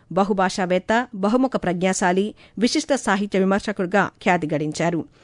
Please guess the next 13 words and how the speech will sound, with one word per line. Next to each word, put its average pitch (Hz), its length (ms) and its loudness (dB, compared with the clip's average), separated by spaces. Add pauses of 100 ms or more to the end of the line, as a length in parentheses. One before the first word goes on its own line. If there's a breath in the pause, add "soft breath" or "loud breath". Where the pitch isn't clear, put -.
(140)
తెలుగు 269 280 4
సాహిత్యానికి 214 760 0
ఆయన 208 220 2
చేసిన 214 380 0
విశిష్ట 190 320 -2
సేవకు 185 500 0 (340 soft breath)
జనవరి 254 440 2
పంతొమ్మిది 220 420 0
వందల 208 200 4
ఎనభై 190 260 -2
ఎనిమిదో 202 200 2
సంవత్సరంలో 185 640 -2 (300 soft breath)
ప్రతిష్టాత్మకమైన 208 920 0